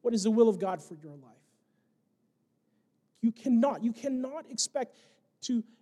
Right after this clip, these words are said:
know the will of God for your life if you're not in the Word, if you're not in prayer, if you're not fellowshipping with the Lord throughout the week. If your time with the Lord is only on weekends, in the short amount of time that we have together,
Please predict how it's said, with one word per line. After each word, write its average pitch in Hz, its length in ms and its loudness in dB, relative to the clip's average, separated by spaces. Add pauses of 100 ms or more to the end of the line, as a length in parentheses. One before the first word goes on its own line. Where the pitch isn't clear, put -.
know 240 380 8
the 269 80 0
will 240 180 4
of 202 120 4
God 202 200 0
for - 160 -6
your 180 100 -2
life 170 300 -6
if 226 180 -8
you're 240 120 -2
not 240 180 -8 (120)
in 233 200 2
the 233 80 2
Word, 226 340 -4 (120)
if 185 120 -16
you're 247 100 -6
not 240 180 -6 (360)
in 220 200 4
prayer, 233 360 6
if - 200 -6
you're 233 100 -4
not 226 160 -6 (220)
fellowshipping 220 580 -8
with 208 180 -4
the 208 60 -4
Lord 208 360 -6 (280)
throughout 196 300 -4
the 196 60 -8
week. 180 200 -14 (1000)
If 175 100 -10
your 240 100 0
time 254 280 2
with 233 100 2
the 240 40 2
Lord 240 260 8
is 214 220 4
only 247 320 4
on 214 220 4
weekends, 202 720 -2 (500)
in 196 60 -2
the 208 240 0
short 240 260 4
amount 226 200 4
of 214 80 -4
time 226 260 -2
that 208 60 -2
we 202 120 0
have 208 260 -4
together, 160 360 -14